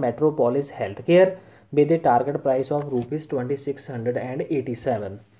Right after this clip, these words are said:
So, दोस्तों आप देख सकते हो Metropolis हेल्थ केयर sector में का एक बहुत ही बढ़िया stock है और दोस्तों इसमें बहुत ही positive target निकल कर आ रहे हैं। इसका time period भी जानेंगे और इस company के details भी study करेंगे। दोस्तों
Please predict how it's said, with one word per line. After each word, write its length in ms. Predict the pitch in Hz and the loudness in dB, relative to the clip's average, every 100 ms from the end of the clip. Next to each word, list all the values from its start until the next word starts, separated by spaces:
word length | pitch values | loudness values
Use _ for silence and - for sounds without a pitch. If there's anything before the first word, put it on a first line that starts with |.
| _ _ - _ _ | _ _ -20 _ _
So, 60 | 165 | 0
दोस्तों 380 | 156 160 160 190 | 4 4 4 4
आप 160 | 175 180 | 4 0
देख 280 | 131 120 117 | 0 -2 -2
सकते 280 | 143 - | -10 -2
हो 100 | 165 175 | 0 2
Metropolis 1000 | 139 127 156 160 151 123 135 - - - 165 165 165 | 0 0 2 2 2 -2 -2 -6 -12 0 4 6 4
हेल्थ 200 | 147 123 123 | 2 -2 0
केयर 160 | 151 | -4
sector 360 | 147 123 - 147 | -2 -4 -4 -6
में 120 | 151 151 | -4 -6
का 340 | 160 151 151 | -4 -2 0
एक 180 | 147 143 135 | -2 -4 0
बहुत 240 | 120 123 | 0 0
ही 60 | 147 | -2
बढ़िया 300 | 123 104 127 | -4 0 -2
stock 320 | - 165 165 | 2 2 4
है 120 | 170 170 - _ _ | 0 0 -6 _ _
और 120 | - 147 | -6 0
दोस्तों 340 | 151 151 180 | 0 2 0
इसमें 260 | 170 165 156 | 0 -2 2
बहुत 260 | 131 127 | 4 4
ही 60 | 147 151 | -2 0
positive 440 | 135 113 113 143 147 | 2 2 0 -2 0
target 380 | 127 104 107 113 | -2 -2 -4 -4
निकल 240 | 147 151 | -4 -2
कर 140 | 156 156 | 0 2
आ 140 | 151 | 2
रहे 200 | 147 151 | 0 -2
हैं। 240 | 151 156 - - _ | -2 -4 -6 -20 _
इसका 220 | 147 143 147 | -6 -4 0
time 220 | 131 113 113 | 0 0 -2
period 280 | 127 143 151 | -2 0 2
भी 140 | 151 | 2
जानेंगे 400 | 151 143 147 156 | 2 0 0 0
और 300 | 165 143 147 | 2 2 2
इस 180 | 143 139 | 0 -4
company 360 | 147 127 131 135 | -2 -2 -4 -2
के 140 | 147 | -2
details 440 | 131 113 117 127 | -2 -4 -2 -2
भी 100 | 139 156 | -2 -4
study 320 | - 143 147 | -2 -2 0
करेंगे। 360 | 147 147 151 143 | 0 0 0 2
दोस्तों 340 | 139 135 170 | 0 0 -2